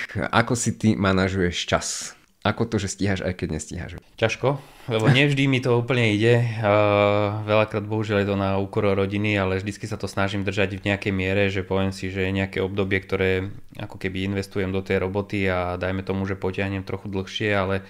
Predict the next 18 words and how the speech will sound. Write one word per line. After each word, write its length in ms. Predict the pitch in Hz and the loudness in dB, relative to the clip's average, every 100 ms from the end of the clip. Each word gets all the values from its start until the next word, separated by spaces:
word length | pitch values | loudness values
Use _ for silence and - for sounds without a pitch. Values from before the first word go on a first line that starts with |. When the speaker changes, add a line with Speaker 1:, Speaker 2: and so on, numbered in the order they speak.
| - - - | -20 -20 -12
Speaker 2:
potom 320 | 107 110 104 | -8 -6 -6
si 560 | - 95 92 90 90 90 | -8 -10 -8 -6 -8 -10
vždy 180 | 95 95 95 - | -8 -8 -10 -14
snažím 360 | - 98 95 92 - | -12 -10 -8 -10 -14
dať 320 | - 113 92 - | -12 -8 -8 -6
takú 240 | 92 - | -8 -8
stopku, 400 | - 98 - 107 | -4 -4 -4 -8
že 400 | 95 90 87 85 | -6 -6 -6 -10
stačí 400 | - 90 90 104 90 | -10 -8 -6 -4 -6
a 80 | 87 | -4
treba 240 | 92 92 | -6 -6
sa 160 | - 92 | -4 -8
zase 160 | - | -6
vrátiť 380 | 92 92 - 95 - - - - - _ - | -6 -6 -6 -10 -12 -20 -20 -20 -20 _ -8
do 80 | |
toho 240 | 101 98 98 | -6 -4 -6
štandardného 560 | - 92 92 95 98 | -4 -4 -2 -2 -2
režimu. 560 | 95 92 98 101 117 | -2 -2 -2 -4 -6